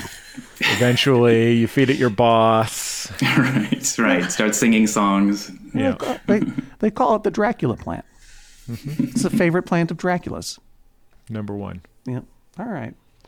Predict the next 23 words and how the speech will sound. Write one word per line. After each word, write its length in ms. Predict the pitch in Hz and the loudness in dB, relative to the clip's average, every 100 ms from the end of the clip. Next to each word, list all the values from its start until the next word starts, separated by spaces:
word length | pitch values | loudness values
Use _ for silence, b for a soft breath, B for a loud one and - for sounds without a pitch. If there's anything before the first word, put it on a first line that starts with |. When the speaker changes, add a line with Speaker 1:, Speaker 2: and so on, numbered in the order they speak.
| b b b b - | b b b b 2
Speaker 3:
Well, 120 | 170 | 4
I'm 140 | 208 302 | 6 6
gonna 140 | 277 | 4
go 180 | 214 202 | 4 2
climb 320 | - 196 180 | 4 4 6
into 180 | 175 165 | 4 4
my 140 | 156 147 | 4 4
litter 280 | 151 147 | 4 4
room 260 | 127 120 117 | 4 4 4
and, 240 | 117 123 | 4 2
uh, 340 | 135 120 110 110 | 2 2 2 2
make 240 | 123 127 | 2 2
my 100 | 127 | 0
decision. 420 | 110 107 131 113 107 | 0 0 0 0 2
I'll 60 | |
be 100 | 113 | 2
back 280 | 107 101 107 | 2 0 0
in 60 | 101 | -2
a 100 | 98 | 0
moment 300 | 98 90 - | -2 -4 -8
with 120 | - | -10
my 100 | 95 | -10
verdict. 280 | 80 - | -10 -4